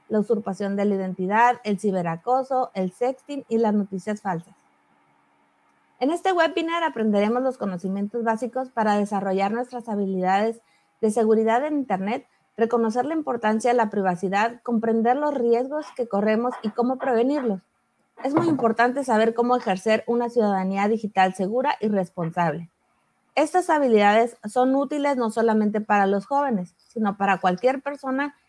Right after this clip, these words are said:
que le ayude a desempeñarse de forma segura en la era digital.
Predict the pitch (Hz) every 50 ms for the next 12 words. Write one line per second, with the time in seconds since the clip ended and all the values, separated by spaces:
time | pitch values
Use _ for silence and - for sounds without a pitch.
0 | _ _ _ - 226 220 214 202 196 226 240 220 240 247 - - 202 202 202 202
1 | 202 208 285 269 262 254 240 240 226 220 220 - 233 220 226 208 214 208 202 208
2 | 220 226 220 - 208 220 240 277 294 285 - - _ 214 202 196 190 185 180 185
3 | 190 190 196 180 - 175 - - 147 175